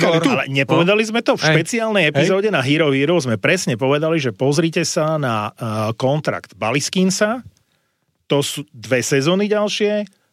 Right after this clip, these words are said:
Speaker 3: to je to okno, aj vzhľadom na vek, e, tých ostatných hráčov. Presne.
Speaker 1: Všetkých majú
Speaker 3: Sú v polovici.
Speaker 1: podpísaných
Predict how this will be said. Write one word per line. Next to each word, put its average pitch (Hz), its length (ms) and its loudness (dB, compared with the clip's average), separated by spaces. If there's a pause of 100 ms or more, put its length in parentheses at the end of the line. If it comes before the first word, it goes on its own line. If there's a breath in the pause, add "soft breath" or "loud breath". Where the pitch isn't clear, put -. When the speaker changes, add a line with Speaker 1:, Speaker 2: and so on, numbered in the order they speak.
(220)
Speaker 3:
to 185 260 2
je 180 220 4
to 170 160 -2
okno, 147 560 -2
aj 120 100 0
vzhľadom 131 380 0
na 120 160 -2
vek, 147 480 -2
e, 123 320 -2
tých 123 180 -4
ostatných 123 380 -6
hráčov. 143 480 -2
Presne. 160 320 0
Speaker 1:
Všetkých 180 180 -2
majú 190 140 2
Speaker 3:
Sú - 20 -4
v - 60 -8
polovici. 214 160 2
Speaker 1:
podpísaných 180 500 2